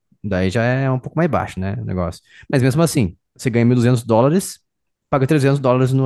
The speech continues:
Xbox Series S. Aqui você ganha mil e duzentos reais, você paga dois mil e quatrocentos no Series S, que agora, na verdade, já, na verdade, já aumentou o Series S, né? Era dois mil e seiscentos sugerido,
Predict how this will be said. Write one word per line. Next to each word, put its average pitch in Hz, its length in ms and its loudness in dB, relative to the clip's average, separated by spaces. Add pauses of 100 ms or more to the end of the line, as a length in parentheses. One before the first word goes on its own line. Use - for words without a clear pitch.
Xbox - 260 -4
Series 135 200 -2
S. - 280 -4
Aqui 113 160 -6
você 135 100 -2
ganha 120 280 2 (320)
mil 127 80 4
e 123 40 4
duzentos 123 280 2
reais, 147 340 0 (320)
você 202 80 0
paga 170 220 2
dois 156 160 4
mil 165 140 2
e - 20 6
quatrocentos 135 600 2
no 120 260 2
Series 117 220 0
S, 113 200 2
que 135 80 -4
agora, 135 320 4 (320)
na 180 60 0
verdade, 160 160 4
já, 117 180 2
na 139 80 2
verdade, 131 160 4
já 131 60 2
aumentou 156 320 2
o 135 40 2
Series 113 280 2
S, 92 240 0
né? 107 80 -2
Era 104 80 -2
dois 104 140 0
mil 113 80 0
e - 20 0
seiscentos 120 400 -2
sugerido, 139 500 0